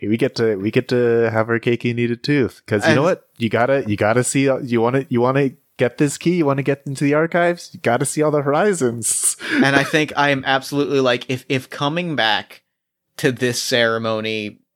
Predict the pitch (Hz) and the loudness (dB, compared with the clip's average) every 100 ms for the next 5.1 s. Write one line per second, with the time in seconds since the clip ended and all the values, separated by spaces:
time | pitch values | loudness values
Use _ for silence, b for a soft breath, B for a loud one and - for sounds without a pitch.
0 | _ - 131 107 113 110 123 120 113 110 | _ -4 -4 -2 -2 -2 -4 -2 0 0
1 | - 127 117 117 117 123 120 117 117 113 | -2 -4 -2 -2 -2 -2 0 0 0 -2
2 | 107 117 117 - 131 120 123 123 113 117 | -2 -2 -2 -2 -2 0 -2 -2 -4 -6
3 | 113 117 120 117 127 117 117 110 104 113 | -4 -2 -2 -2 -4 -4 -6 -4 -4 0
4 | 123 123 131 131 123 110 113 92 101 92 | 2 4 2 0 0 2 4 2 0 0